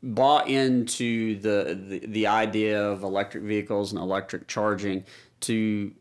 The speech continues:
get other customers into their business that they might not otherwise have.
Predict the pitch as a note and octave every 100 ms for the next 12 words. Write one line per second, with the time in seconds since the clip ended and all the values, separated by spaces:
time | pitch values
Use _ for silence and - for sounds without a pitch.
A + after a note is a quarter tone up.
0 | - G3+ G3+ - F3 E3 D3+ - C#3+ -
1 | B2 G#2+ G#2+ G2 A2 A2+ G#2+ G2+ G2 F#2
2 | G2+ G2+ G#2+ F2+ - F2 E2+ G2+ G2 F#2+
3 | - F#2+ - F#2+ F#2+ E2+ C#2+ - E2 G1+
4 | -